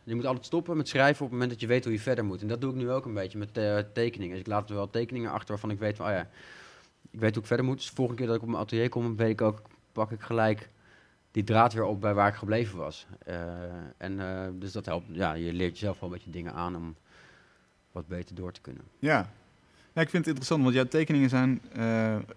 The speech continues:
Speaker 2: wekken soms de indruk dat ze heel snel gemaakt zijn, hè? Heel vaak, eh, eh, nou, een paar lijnen, een paar kleurvlakken, eh, soms geen eens kleur.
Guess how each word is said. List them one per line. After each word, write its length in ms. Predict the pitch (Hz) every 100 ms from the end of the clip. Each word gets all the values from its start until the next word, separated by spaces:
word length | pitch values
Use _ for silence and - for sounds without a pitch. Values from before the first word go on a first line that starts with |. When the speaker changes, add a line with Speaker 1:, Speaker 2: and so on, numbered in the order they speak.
| -
Speaker 2:
wekken 380 | - 120 143 135
soms 200 | 131 123
de 60 |
indruk 200 | 123 127
dat 100 | 131
ze 80 | 120
heel 260 | 113 160 175
snel 260 | - 123
gemaakt 420 | 120 101 101 156
zijn, 260 | - 165 180
hè? 140 | 160 240 - - _ -
Heel 160 | 139
vaak, 360 | 131 131 123 113
eh, 480 | 117 110 76 107 104
eh, 60 |
nou, 260 | 123 104 90
een 120 | 95
paar 260 | - 123 117
lijnen, 380 | 117 131 139 135
een 80 | 127
paar 140 | 117
kleurvlakken, 800 | 110 127 131 123 123 - 131 131
eh, 60 | 104
soms 300 | 107 120 110
geen 160 | - 113
eens 200 | 123 -
kleur. 360 | 135 143 175